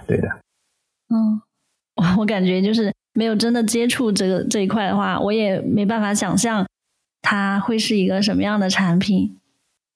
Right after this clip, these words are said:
Speaker 2: 但是我们可以接着聊你现在所在的公司，当时你是在什么契机下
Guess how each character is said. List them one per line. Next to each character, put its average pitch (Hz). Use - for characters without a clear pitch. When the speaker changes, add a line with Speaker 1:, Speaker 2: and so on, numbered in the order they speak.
Speaker 2:
但 277
是 285
我 240
们 190
可 226
以 208
接 214
着 214
聊 190
你 185
现 247
在 220
所 185
在 196
的 190
公 208
司， 214
当 254
时 220
你 196
是 208
在 202
什 202
么 147
契 262
机 202
下 196